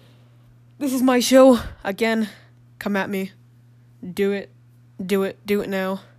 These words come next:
<sighs> Okay. All right. I prob-, this isn't scripted, so that's why I mess everything up, and I probably should have had another section, or just had a section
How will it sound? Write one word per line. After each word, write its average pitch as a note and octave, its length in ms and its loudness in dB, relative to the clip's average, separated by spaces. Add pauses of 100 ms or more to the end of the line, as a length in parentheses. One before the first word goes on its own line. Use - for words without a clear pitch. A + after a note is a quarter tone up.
(1400)
<sighs> A3+ 60 -14 (460)
Okay. - 580 -18 (840)
All G#3+ 120 -14
right. F3+ 160 -16 (840)
I G#3+ 100 -10
prob-, B3 640 -10
this A3+ 180 -12
isn't A3+ 240 -4
scripted, G#3+ 520 -8
so G3 240 -4
that's F#3 200 -4
why G3 100 -6
I - 20 -6
mess F#3+ 200 -8
everything G3 360 -8
up, G3+ 160 -6
and G#3 100 -6
I A3+ 140 -4
probably B3 560 -2
should A3 180 -6
have G#3 80 -8
had G#3+ 160 -4
another G3+ 260 -8
section, G3+ 520 -10 (480)
or B3 240 0
just A#3 160 -6
had A3+ 100 -2
a G#3+ 60 -4
section G3+ 640 -10